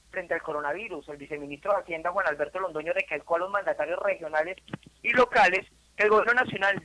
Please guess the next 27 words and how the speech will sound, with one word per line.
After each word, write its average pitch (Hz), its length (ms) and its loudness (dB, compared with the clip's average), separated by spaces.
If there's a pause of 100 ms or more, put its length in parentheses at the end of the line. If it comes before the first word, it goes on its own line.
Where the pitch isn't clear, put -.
no 165 280 2
les 247 200 0
está 190 200 -6
quitando 202 380 -6
ningún 156 260 -8
recurso 185 600 -6
de 156 100 -8
liquidez. 185 520 -6 (320)
El 156 80 -8
gobierno 160 260 0
nacional 175 420 -2
tomó 190 220 -2
un 190 160 -10
préstamo, 147 640 -2
dice 151 180 -4
el 185 60 -4
viceministro, 156 640 -8
del 135 80 -6
Fondo 151 220 -8
Nacional 156 420 -4
de 170 60 -2
Pensiones 156 420 -4
de 180 80 2
las 175 120 -8
Entidades 147 380 0
Territoriales, 180 640 4
fonpet, 190 440 -2